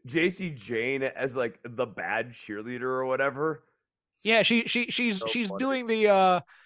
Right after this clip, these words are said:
Speaker 2: oh, what's her name? Um, uh, in, in, in Bring It On.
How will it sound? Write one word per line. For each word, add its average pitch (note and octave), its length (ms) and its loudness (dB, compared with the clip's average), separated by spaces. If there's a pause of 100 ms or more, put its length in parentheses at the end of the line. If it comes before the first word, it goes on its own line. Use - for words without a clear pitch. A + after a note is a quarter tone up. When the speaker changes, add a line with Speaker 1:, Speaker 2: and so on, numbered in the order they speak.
(380)
Speaker 2:
oh, G3+ 260 2
what's F3+ 300 -2
her F#3 100 -2
name? E3 460 -2
Um, D#3+ 440 -2 (120)
uh, D#3 400 -6 (840)
in, F#3 300 -2
in, F3+ 340 -2
in E3+ 220 -6
Bring F#3+ 240 0
It F3+ 100 2
On. D3 340 0